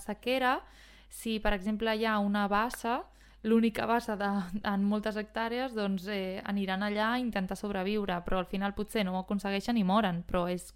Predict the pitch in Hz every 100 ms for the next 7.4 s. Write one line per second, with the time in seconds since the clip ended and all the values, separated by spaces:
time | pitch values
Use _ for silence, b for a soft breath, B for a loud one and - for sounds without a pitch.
0 | - 214 208 190 180 - 226 208 190 185
1 | 180 - 196 180 185 B B B B B
2 | 208 208 202 196 208 202 196 - 208 208
3 | 220 214 208 - 220 - 220 214 214 214
4 | 214 214 214 214 b b b 220 226 247
5 | 233 226 214 196 208 196 226 233 247 -
6 | 214 196 190 196 214 202 190 214 214 190
7 | 180 175 180